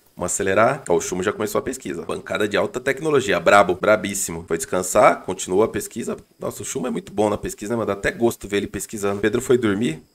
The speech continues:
Mas eu não sei se eu queria que ele dormisse, não. Eu quero que ele... Ih, precisa de prata. Tem, precisa vender algumas coisas. Eu acabei com a minha prata nesse piso aqui, mano. Cê é louco. Cê é louco. Bom, acho que é isso, né? Deu bom aqui. Cristiano tá na base.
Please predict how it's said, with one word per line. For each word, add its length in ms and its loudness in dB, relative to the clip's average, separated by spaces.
Mas 100 -10
eu 60 -4
não 80 -6
sei 160 -8
se 100 -4
eu 40 -2
queria 180 -6
que 100 -6
ele 80 -6
dormisse, 340 -4
não. 60 -4
Eu 60 -4
quero 200 0
que 120 -4
ele... 320 2
Ih, 80 -6
precisa 160 -2
de 80 -6
prata. 400 4
Tem, 180 -2
precisa 220 -8
vender 240 4
algumas 320 2
coisas. 260 -4
Eu 80 -18
acabei 360 -2
com 80 -6
a 20 -6
minha 140 -6
prata 360 0
nesse 200 -6
piso 280 -14
aqui, 520 -14
mano. 400 -6
Cê 160 -6
é 40 -6
louco. 1080 0
Cê 140 -4
é 60 0
louco. 720 -2
Bom, 380 8
acho 100 -4
que 100 -2
é 60 4
isso, 220 2
né? 240 2
Deu 140 6
bom 260 10
aqui. 500 0
Cristiano 440 4
tá 120 4
na 120 6
base. 440 4